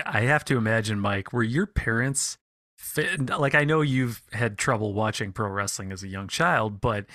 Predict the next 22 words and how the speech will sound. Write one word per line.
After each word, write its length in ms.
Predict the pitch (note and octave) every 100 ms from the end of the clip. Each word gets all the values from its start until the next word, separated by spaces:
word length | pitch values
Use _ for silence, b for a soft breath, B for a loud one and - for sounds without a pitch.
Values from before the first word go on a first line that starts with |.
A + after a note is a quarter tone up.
| B B -
if 160 | B2
your 80 | D#3
parents 320 | D#3 F#3 F3+
had 160 | F3+ C3
to 60 |
choose 320 | A2+ - F3+ C3+
a 40 |
wrestler 420 | A2+ A2 - G#2+
from 160 | G2+ G#2
that 180 | G2+ G2
era, 300 | G2 G2 G2 B B B B _ _ _ _ -
who 100 | - B3+
was 260 | F#3 D#3+
it? 120 | A#2 G#2
And 140 | C#3+
why 140 | G#3 C#4+
was 160 | A3
it 80 | C3+ G#2+ -
Randy 320 | A#2+ A#2 A2+
Macho 320 | G#2+ G#2 G#2
Man 200 | G2 F#2+
Savage? 580 | - F#2+ F#2+ C3+ - -